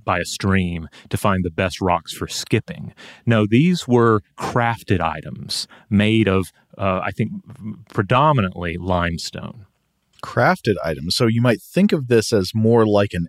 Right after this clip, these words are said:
Speaker 2: arrow or an axe head or something, but it is a stone for throwing with the hand.
Speaker 1: Right, right. The, the, the people here would harvest the stone, apparently, from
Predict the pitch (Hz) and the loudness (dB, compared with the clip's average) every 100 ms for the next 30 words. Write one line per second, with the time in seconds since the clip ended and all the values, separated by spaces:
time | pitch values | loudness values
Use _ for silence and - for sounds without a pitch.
0 | - 104 127 107 82 64 71 87 85 80 | -2 2 4 4 2 -2 -4 -2 -2 -2
1 | 98 117 127 - 95 76 78 92 76 82 | -2 -2 -2 -2 -2 0 -2 -2 -2 -4
2 | 90 101 107 92 85 85 82 82 - 113 | 0 2 2 0 -2 -4 -2 -4 -2 2
3 | 107 104 101 - 95 - 104 95 90 82 | 4 4 2 -2 -6 0 2 2 0 -4
4 | - 85 107 95 - - - _ _ _ | -8 -2 -2 -2 -6 -18 -20 _ _ _
5 | _ _ 98 101 160 131 90 95 147 135 | _ _ 2 2 4 0 0 0 2 -2
6 | 95 104 104 104 113 107 - 127 139 117 | -2 0 2 2 0 0 0 0 2 2
7 | 117 110 101 98 - - 123 147 160 - | 4 2 2 0 -2 2 2 2 -4 -4
8 | 123 - - 120 113 110 107 - - 107 | -4 -4 0 2 4 4 2 -2 0 0
9 | 104 101 - 104 90 | 0 -2 0 0 0